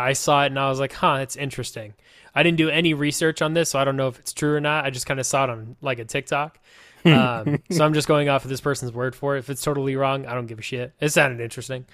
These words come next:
Speaker 1: Um, it was the, oh, oh, mm, mm, there we go.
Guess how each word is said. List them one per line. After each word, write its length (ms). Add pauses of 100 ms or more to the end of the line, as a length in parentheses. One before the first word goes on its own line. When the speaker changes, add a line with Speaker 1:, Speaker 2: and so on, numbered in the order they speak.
(440)
Speaker 1:
Um, 560 (1040)
it 140
was 240
the, 600 (460)
oh, 400 (140)
oh, 280 (280)
mm, 240 (220)
mm, 260 (100)
there 140
we 100
go. 280